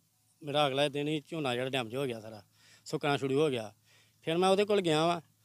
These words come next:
ਉਹਨੂੰ ਮੈਂ ਜਾ ਕੇ ਪੁੱਛਿਆ ਵੀ ਆਹ ਗੱਲ ਆ। ਉਹਨੇ ਬਸ ਮੈਨੂੰ ਇਹੀ ਕਹੀ ਗਿਆ, "ਪਾਣੀ ਰੱਖ, ਪਾਣੀ ਰੱਖ ਥੱਲੇ, ਕੋਈ ਨਹੀਂ, ਠੀਕ ਹੋ ਜਾਏਗਾ।" ਪਰ ਉਹ ਪਾਣੀ ਮੇਰੇ ਰੱਖਣ ਦੇ ਬਾਵਜੂਦ ਵੀ ਉਹਨੇ ਪੰਜ ਦਿਨ ਮੇਰੇ ਨਿਗਾਹ 'ਤੇ ਆ, ਪਰ ਇਹ ਝੋਨਾ ਨਹੀਂ ਪੈੜਾਂ 'ਤੇ ਆਇਆ।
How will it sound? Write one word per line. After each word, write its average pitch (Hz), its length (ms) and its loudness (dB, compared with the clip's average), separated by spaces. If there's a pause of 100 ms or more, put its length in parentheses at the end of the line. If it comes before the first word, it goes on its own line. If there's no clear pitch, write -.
(240)
ਉਹਨੂੰ 160 120 -2
ਮੈਂ 180 80 2
ਜਾ 170 120 6
ਕੇ 165 80 2
ਪੁੱਛਿਆ 170 300 -2
ਵੀ 160 100 2
ਆਹ 160 160 6
ਗੱਲ 135 260 0
ਆ। 143 220 0 (360)
ਉਹਨੇ 165 360 0
ਬਸ 160 220 2
ਮੈਨੂੰ 170 220 0
ਇਹੀ 156 200 4
ਕਹੀ 156 220 0
ਗਿਆ, 151 260 4
"ਪਾਣੀ 143 340 -2
ਰੱਖ, 143 220 0
ਪਾਣੀ 131 280 -4
ਰੱਖ 143 200 0
ਥੱਲੇ, 131 360 -4
ਕੋਈ 127 140 -8
ਨਹੀਂ, 127 120 -8
ਠੀਕ 117 200 -8
ਹੋ 147 80 -4
ਜਾਏਗਾ।" 120 340 -4 (540)
ਪਰ 151 420 -2
ਉਹ 165 120 -4
ਪਾਣੀ 175 300 0
ਮੇਰੇ 180 300 4
ਰੱਖਣ 165 220 2
ਦੇ 156 80 0
ਬਾਵਜੂਦ 151 340 2
ਵੀ 165 220 0
ਉਹਨੇ 156 240 0
ਪੰਜ 143 260 -2
ਦਿਨ 139 120 0
ਮੇਰੇ 139 200 -2
ਨਿਗਾਹ 147 260 0
'ਤੇ 135 200 -4
ਆ, 147 80 2
ਪਰ 143 160 -8
ਇਹ 147 240 0
ਝੋਨਾ 135 380 0
ਨਹੀਂ 139 140 0
ਪੈੜਾਂ 127 240 -4
'ਤੇ 113 100 -8
ਆਇਆ। 104 160 -8